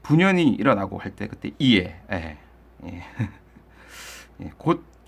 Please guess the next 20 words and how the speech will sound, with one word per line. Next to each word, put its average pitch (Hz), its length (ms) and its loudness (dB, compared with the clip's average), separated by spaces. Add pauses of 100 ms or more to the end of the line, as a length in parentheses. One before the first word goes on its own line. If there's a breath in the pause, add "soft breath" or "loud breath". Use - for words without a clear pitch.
그런 135 240 -4
뜻도 - 380 -10
있고, 135 640 -12
예, 85 300 -14
그러네요. 87 340 -10 (600 loud breath)
이에 135 220 4
네 131 140 4
한번 117 180 -2
써보도록 147 320 -8
하겠습니다. - 520 -12 (920)
삐치, - 440 -10 (680)
어, - 120 -14 (140)
삐침을 113 420 -12
하나 104 180 -14
하고, 131 360 -10
하나. 123 380 0 (3250)
이걸 143 200 2
한 214 160 4
번에 240 160 2
다 107 160 -2